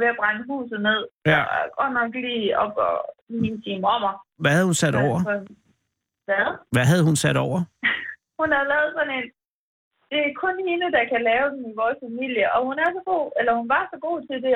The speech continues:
Speaker 1: og er det også stadigvæk, for det smagte virkelig godt.
Speaker 2: Hvad
Speaker 1: Men
Speaker 2: var
Speaker 1: sådan
Speaker 2: det,
Speaker 1: en
Speaker 2: du faldt ud lige, da du sagde?
Speaker 1: spaghetti med, spaghetti med, øh, røde pølser i sådan en hvid sovs.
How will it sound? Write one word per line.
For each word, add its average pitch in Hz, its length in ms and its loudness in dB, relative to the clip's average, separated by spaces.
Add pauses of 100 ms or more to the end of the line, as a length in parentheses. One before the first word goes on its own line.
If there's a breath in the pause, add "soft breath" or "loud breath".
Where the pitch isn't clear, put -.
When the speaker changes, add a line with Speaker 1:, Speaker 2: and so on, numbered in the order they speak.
Speaker 1:
og 208 40 2 (280)
er 302 120 2
det 339 100 -6 (300)
også 294 140 -2 (160)
stadigvæk, 247 420 2
for 226 120 -8
det 247 120 -6
smagte 302 300 0
virkelig 262 280 -4
godt. 214 120 2 (160)
Speaker 2:
Hvad 160 100 4
Speaker 1:
Men 170 80 0
Speaker 2:
var 180 80 2
Speaker 1:
sådan 202 140 2
Speaker 2:
det, 240 80 -8
Speaker 1:
en 240 80 -10 (320)
Speaker 2:
du 175 60 4 (100)
faldt 170 180 4
ud 185 140 2
lige, 185 140 2
da 175 60 6
du 160 40 0
sagde? - 180 2
Speaker 1:
spaghetti 311 220 -4 (100)
med, 262 120 2 (560)
spaghetti 285 460 -2 (140)
med, 262 120 2 (360)
øh, 220 220 0 (160)
røde 269 220 4 (120)
pølser 285 380 0 (160)
i - 20 -10 (100)
sådan 254 240 2
en 226 160 -2
hvid 294 160 0 (140)
sovs. - 240 -2